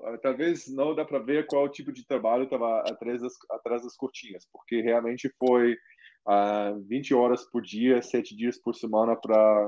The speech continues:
oito meses, com todas as regularidades, et cetera, et cetera. Então, isso foi uma, uma coisa que, mesmo assim que o regional no mundo inteiro, ah, é parecido, ou similar, ou igual,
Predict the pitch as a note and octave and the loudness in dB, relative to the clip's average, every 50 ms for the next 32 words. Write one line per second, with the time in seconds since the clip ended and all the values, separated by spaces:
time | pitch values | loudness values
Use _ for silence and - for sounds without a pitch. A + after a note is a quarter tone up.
0 | G#2 - - A#2 A#2 - - A#2 A2+ G2+ F#2 F2 F2 - - - - - - _ | -2 -8 -6 -6 -6 -4 -4 -6 -6 -6 -6 -6 -10 -16 -18 -18 -18 -20 -20 _
1 | _ _ _ _ _ _ _ _ _ - G#2+ G#2 - B2+ B2 A#2+ A#2 - - B2 | _ _ _ _ _ _ _ _ _ -10 -8 -4 -2 0 0 0 -2 -2 -4 -4
2 | G2+ A2+ A2 A2 G#2+ A2 G2+ A2 A2 A#2 A#2 A#2 A#2 A2 G#2 A2 G#2+ G#2 - - | -2 2 2 2 2 2 0 0 0 2 2 2 2 2 0 -4 -8 -8 -4 -4
3 | G#2+ G2+ - G#2+ G#2 G2+ - G#2 G2 F2+ - - - _ _ - - - - - | -4 -2 -2 -4 -6 -4 -6 -8 -10 -10 -12 -16 -20 _ _ -20 -20 -20 -20 -20
4 | - - - - - - - - _ _ _ _ _ _ _ _ _ _ _ - | -20 -20 -20 -20 -20 -20 -20 -20 _ _ _ _ _ _ _ _ _ _ _ -20
5 | _ _ - - B2 - C#3+ C#3 D#3+ E3 D#3 - - - E3 D#3+ D#3+ D#3+ D3+ C3+ | _ _ -6 -4 2 4 6 6 6 4 4 0 0 4 4 6 6 6 4 0
6 | C#3+ C#3 C3+ - - C3 B2 - - C#3+ D3 C3+ D3 D3+ D3+ C#3+ C#3 C3+ B2+ - | 0 -2 -2 -2 0 -2 -4 -2 0 0 2 2 0 -2 -2 -2 0 0 0 -2
7 | - - _ C3 B2+ D#3+ E3+ F3 E3+ D#3 D3+ - D#3 D#3 D3+ - D3 C3 C3+ B2+ | -6 -10 _ -8 -6 -6 -4 -4 -4 -6 -6 -6 -8 -8 -2 -2 0 0 0 -2
8 | A#2 A#2+ A#2 A#2 A#2 B2 C3 C3+ B2+ - - A#2 A#2 B2 B2+ B2 A#2+ A2 G2+ - | -2 -4 -6 -2 -2 0 2 2 0 -2 -4 -10 -14 -14 -12 -10 -10 -8 -2 0
9 | C3+ C3 A#2+ A2+ G#2 - - _ _ _ _ _ _ _ _ _ _ _ _ G#2+ | 2 2 2 2 -2 -4 -8 _ _ _ _ _ _ _ _ _ _ _ _ -4
10 | A2 G#2+ G#2+ G#2+ G#2 G2+ G2+ G2 F#2+ - - _ _ _ _ _ _ _ B2 A#2+ | -2 0 0 -2 -2 -4 -4 -6 -10 -12 -16 _ _ _ _ _ _ _ 0 2
11 | A#2 A2+ - - - A#2 A#2 B2 - - - D3+ F3+ D#3+ D#3 B2+ - - - A2 | 2 2 0 0 2 2 2 2 0 -2 -2 -2 0 2 2 0 0 0 -2 -2
12 | A2 G#2+ G#2 G2+ G2 F#2+ - - - A#2 A2 G#2 G#2 A2+ C3 D#3 D3 A#2+ G#2 A2 | 0 2 2 2 2 0 -2 -6 -8 -6 -4 0 2 4 6 6 6 6 4 2
13 | A2 G2 A2 A2 A#2+ C#3 B2+ A2+ G2+ - _ | 0 2 4 4 6 6 4 2 0 -6 _